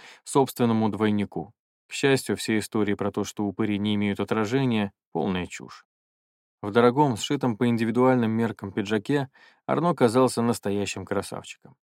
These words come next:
Плотная ткань скрывала отталкивающую худобу,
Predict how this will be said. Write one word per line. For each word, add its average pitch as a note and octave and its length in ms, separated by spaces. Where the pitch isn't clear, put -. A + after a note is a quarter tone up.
Плотная C3+ 360
ткань C3 300
скрывала G#2+ 540
отталкивающую G2+ 840
худобу, G#2+ 500